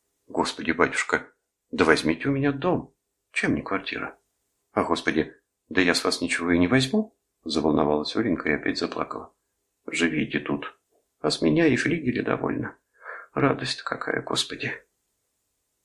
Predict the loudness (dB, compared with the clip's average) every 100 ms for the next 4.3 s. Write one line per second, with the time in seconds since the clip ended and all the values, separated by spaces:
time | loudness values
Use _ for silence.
0 | _ _ _ _ _ _ 2 4 4 2
1 | 0 4 6 6 6 2 2 4 4 4
2 | 2 2 2 2 4 2 2 0 2 2
3 | 2 2 2 2 2 2 0 -2 0 2
4 | 2 0 -4